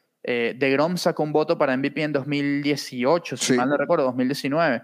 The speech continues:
Speaker 1: Eh, Kershaw fue el más reciente. En fin, y, y ver también lo que, lo que termina sucediendo ese año en el aspecto ofensivo. Este año tú puedes tener la temporada de Alcántara o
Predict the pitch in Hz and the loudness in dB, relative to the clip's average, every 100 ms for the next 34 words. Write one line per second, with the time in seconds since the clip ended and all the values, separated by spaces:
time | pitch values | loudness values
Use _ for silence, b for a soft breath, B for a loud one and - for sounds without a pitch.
0 | b b b b b - 131 131 123 120 | b b b b b -4 0 2 2 0
1 | 117 117 98 - _ _ _ _ _ _ | -2 -8 -12 -20 _ _ _ _ _ _
2 | _ _ - 170 170 175 - 160 160 156 | _ _ 0 2 2 -2 2 0 2 0
3 | 151 - 190 160 131 113 - b b b | -2 -2 -2 -2 -2 -8 -8 b b b
4 | 143 143 - 180 147 160 147 165 156 160 | -4 -2 0 0 0 -4 -4 2 4 4
5 | 160 190 196 202 202 - _ _ _ _ | 2 0 2 0 -2 -6 _ _ _ _
6 | _ _ - 180 180 170 147 - 160 151 | _ _ -4 2 2 2 0 -2 0 2
7 | 190 139 143 147 185 202 170 151 151 165 | 2 2 2 2 0 0 -2 -2 0 -2
8 | 175 175 175 185 202 208 b b b - | -2 0 2 0 -2 -6 b b b -6
9 | 139 127 127 - 135 131 170 143 127 156 | -2 0 -2 -2 -2 0 -2 -4 -4 -2
10 | 143 123 _ _ _ _ _ _ _ - | 0 -2 _ _ _ _ _ _ _ -10
11 | - 160 170 185 180 185 160 _ - 175 | 0 2 2 0 -2 -6 -8 _ 0 2
12 | 165 156 139 151 160 139 123 135 147 123 | 2 0 0 0 -2 -2 0 2 2 0
13 | 139 143 131 110 101 101 | 0 0 -2 -4 -4 -8